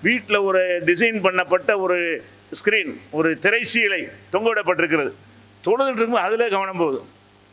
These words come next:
அது டிசைனா வந்து பார்த்துட்டு இருப்போம்ல, ஒரு செவத்துல ஒரு டிசைன் இருந்துச்சுன்னு சொன்னா, அதுல போய் கவனம் போனுச்சுன்னா அப்படியே, அப்படியே ஒண்ணு ஒண்ணா develop பண்ணிக்கிட்டே போயிடும்.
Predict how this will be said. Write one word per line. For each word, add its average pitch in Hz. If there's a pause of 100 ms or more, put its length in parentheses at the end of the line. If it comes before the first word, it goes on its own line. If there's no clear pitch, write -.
(120)
அது 151
டிசைனா 202
வந்து 196
பார்த்துட்டு 190
இருப்போம்ல, 175 (100)
ஒரு 151
செவத்துல 185
ஒரு 175
டிசைன் 165
இருந்துச்சுன்னு 160
சொன்னா, 196 (240)
அதுல 185
போய் 214
கவனம் 196
போனுச்சுன்னா 180
அப்படியே, 180
அப்படியே 175
ஒண்ணு 170
ஒண்ணா 175
develop 180
பண்ணிக்கிட்டே 170
போயிடும். 160